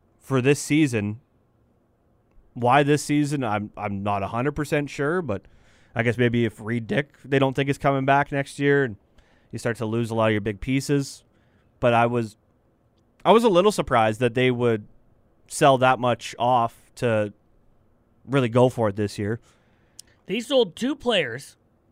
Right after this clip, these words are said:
Speaker 2: and got pretty much a whole forward class back.
Speaker 1: Wenatchee did, yeah.
Speaker 2: Wenatchee got fourteen pieces back out of that.
Speaker 1: Yep. Yep.
Speaker 2: That is insane.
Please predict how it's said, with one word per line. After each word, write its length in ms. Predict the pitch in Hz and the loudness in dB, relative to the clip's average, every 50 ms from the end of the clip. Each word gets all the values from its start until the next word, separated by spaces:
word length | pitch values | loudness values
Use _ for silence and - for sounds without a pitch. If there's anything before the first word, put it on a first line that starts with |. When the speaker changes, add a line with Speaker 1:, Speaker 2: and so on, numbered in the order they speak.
| _ _ _ _ _ _ _ _ _ _ - | _ _ _ _ _ _ _ _ _ _ -4
Speaker 2:
and 200 | - 180 185 180 | -2 -2 0 2
got 220 | 208 196 190 185 | 2 2 0 0
pretty 200 | - 220 240 247 | -2 -2 -2 -2
much 220 | 233 233 226 208 208 | 0 -2 -4 -4 -2
a 60 | 196 | -4
whole 300 | 180 160 175 208 214 196 | -4 0 0 0 0 0
forward 460 | 160 - 190 208 208 185 175 160 139 | -2 -4 -4 -4 -2 -2 -4 -6 -6
class 280 | - 156 151 147 135 - | -6 -6 -4 -4 -6 -6
back. 380 | - 151 131 110 - - - _ _ _ _ _ _ _ _ - - | -6 -6 -6 -6 -10 -16 -20 _ _ _ _ _ _ _ _ -20 -6
Speaker 1:
Wenatchee 460 | - 139 143 139 135 139 143 - 156 135 | 0 0 2 2 2 0 0 0 0 -2
did, 160 | 110 92 95 | -2 -2 0
yeah. 140 | 104 104 110 | 0 0 2
Speaker 2:
Wenatchee 360 | 180 196 196 202 185 214 202 | 2 2 2 0 0 -2 -6
got 140 | 170 139 - | -6 -6 -4
fourteen 420 | - 247 247 247 - 233 226 208 | 0 0 0 0 0 -4 -4 -4
pieces 360 | - - 202 190 - 156 139 127 | -4 -6 -8 -8 -8 -10 -12 -10
back 260 | 123 127 120 110 - 131 | -8 -8 -8 -8 -10 -12
out 120 | 117 104 | -12 -12
of 80 | 104 101 | -12 -14
that. 180 | 95 95 _ - | -16 -16 _ 0
Speaker 1:
Yep. 260 | 143 160 170 - - _ _ _ _ _ _ _ _ _ _ - | 2 2 2 2 -2 _ _ _ _ _ _ _ _ _ _ -2
Yep. 220 | 127 139 147 - _ _ _ _ _ _ _ _ _ - - - - | 0 0 0 -2 _ _ _ _ _ _ _ _ _ -18 -16 -14 -12
Speaker 2:
That 100 | 151 139 | -12 -12
is 180 | 127 113 101 | -12 -14 -14
insane. 760 | 98 92 92 90 - - - - - - 127 131 120 104 90 | -16 -18 -20 -20 -20 -20 -18 -18 -16 -16 -14 -14 -14 -14 -18